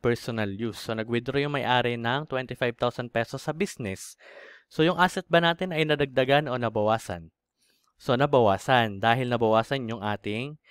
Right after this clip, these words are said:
cash. Kasi kinuha nga ng may-ari, nag-withdraw siya. Okay? So, yung liability natin, walang effect. Kasi,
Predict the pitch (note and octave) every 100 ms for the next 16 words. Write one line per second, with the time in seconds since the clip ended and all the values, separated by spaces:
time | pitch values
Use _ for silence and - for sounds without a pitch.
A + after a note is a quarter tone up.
0 | _ _ - F#2 G2+ - - - _ -
1 | A#2+ D#3 C#3+ B2+ A#2+ A#2 A2+ A#2 A2+ A2+
2 | F#2 F#2+ A2 G#2 G#2+ A#2 B2+ A2+ G2+ F#2
3 | - F#2+ - _ - - - _ _ F2+
4 | F2+ G2+ A#2+ C#3 _ _ _ _ _ _
5 | _ _ _ E3 E3 F#3+ G#3+ G#3+ F3+ F3+
6 | E3 E3 E3 C#3 B2 C3+ D#3+ D#3+ A2+ -
7 | A2+ _ _ _ _ _ - D#3 - A2
8 | C#3+